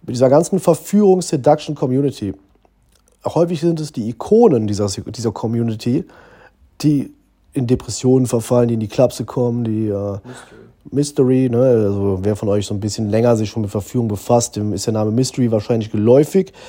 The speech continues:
Speaker 1: weil er damals so von zweitausendfünf bis zweitausendzehn war er so, sag ich mal, die Ikone. <clears throat> Ja, und wer das Buch The Game gelesen hat, der weiß, dass Mystery, äh, später in die Klapse gekommen ist.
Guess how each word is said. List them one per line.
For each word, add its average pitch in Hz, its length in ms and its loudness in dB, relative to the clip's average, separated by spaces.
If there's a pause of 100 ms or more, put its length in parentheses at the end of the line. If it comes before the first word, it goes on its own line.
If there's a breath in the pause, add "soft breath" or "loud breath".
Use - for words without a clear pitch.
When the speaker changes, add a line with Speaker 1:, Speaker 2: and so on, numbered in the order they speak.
(260 loud breath)
Speaker 1:
weil 107 180 0
er 117 160 0
damals 117 500 2
so 110 220 -4
von 104 220 -8
zweitausendfünf 107 1040 -4
bis - 240 -10
zweitausendzehn 104 920 -4
war 98 100 2
er 107 200 2
so, 104 280 -4 (600 loud breath)
sag 101 240 -4
ich - 160 -14
mal, 101 360 -2
die 98 160 -6
Ikone. 120 520 2 (300)
<clears throat> 135 340 0 (160)
Ja, 151 140 4
und 101 180 0
wer 110 80 2
das 110 120 -2
Buch 117 180 -8
The 113 120 -4
Game 110 220 0
gelesen 113 340 0
hat, 135 120 0
der 101 120 0
weiß, 104 200 2
dass - 180 -8
Mystery, 107 500 -2 (560 loud breath)
äh, 101 120 -8
später 107 300 -4
in 110 60 -2
die 104 60 -4
Klapse 117 340 0
gekommen 95 340 -4
ist. - 220 -16